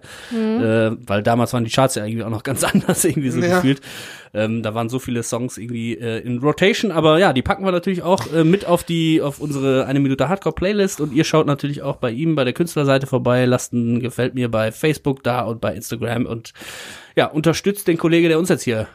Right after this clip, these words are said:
Speaker 2: geholfen hat und, äh, wir freuen uns. Vielen Dank.
Speaker 1: Ja, danke schön. Ich
Speaker 3: Danke,
Speaker 1: find's ja,
Speaker 3: danke.
Speaker 1: ich find's ja echt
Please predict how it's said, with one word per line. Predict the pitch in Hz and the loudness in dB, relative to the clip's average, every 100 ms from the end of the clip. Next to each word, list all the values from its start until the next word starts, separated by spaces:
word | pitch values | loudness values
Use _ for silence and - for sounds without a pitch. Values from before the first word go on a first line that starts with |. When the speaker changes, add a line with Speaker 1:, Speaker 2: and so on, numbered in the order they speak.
| - | -6
Speaker 2:
geholfen | 104 113 110 127 | -4 -4 -4 -6
hat | 170 - - | -6 -10 -10
und, | 139 131 - - | -6 -6 -8 -12
äh, | 131 127 - | -10 -12 -6
wir | 139 135 | -4 -2
freuen | 151 - | -2 -4
uns. | 120 | -6
Vielen | 135 131 | -4 -2
Dank. | 120 - - | -4 -10 -8
Speaker 1:
Ja, | 240 208 190 | -2 0 0
danke | 202 - | -4 -6
schön. | - 190 | -6 -6
Ich | - | -4
Speaker 3:
Danke, | - 330 | -2 0
Speaker 1:
find's | - | 2
ja, | 285 | 2
Speaker 3:
danke. | - | 0
Speaker 1:
ich | - - | -4 -4
find's | 294 | 0
ja | 285 | 0
echt | 262 - | 0 -6